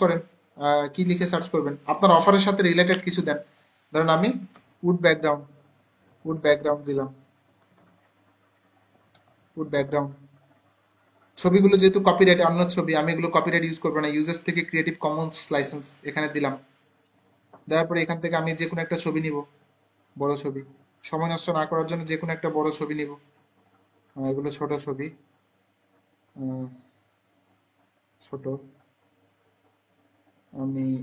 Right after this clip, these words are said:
এখান থেকে ছোট, একটু বড় সাইজের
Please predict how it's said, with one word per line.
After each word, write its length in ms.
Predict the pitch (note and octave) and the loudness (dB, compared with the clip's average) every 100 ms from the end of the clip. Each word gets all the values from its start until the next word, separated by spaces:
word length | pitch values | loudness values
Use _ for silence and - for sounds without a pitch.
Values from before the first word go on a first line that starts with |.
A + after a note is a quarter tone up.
| C3 | -10
এখান 180 | - C3+ C3 | -12 -8 -8
থেকে 200 | B2+ B2+ B2+ - _ _ _ _ _ _ _ _ _ _ _ _ _ _ _ - _ _ _ _ _ _ _ _ _ _ _ _ _ _ _ - | -6 -6 -6 -12 _ _ _ _ _ _ _ _ _ _ _ _ _ _ _ -20 _ _ _ _ _ _ _ _ _ _ _ _ _ _ _ -18
ছোট, 200 | C#3 C3 B2 B2+ - _ _ _ _ _ _ _ _ _ | -16 -14 -14 -14 -18 _ _ _ _ _ _ _ _ _
একটু 120 | - C#3+ C#3 | -12 -6 -2
বড় 100 | C#3 D3 | -2 -4
সাইজের 240 | C#3 | -4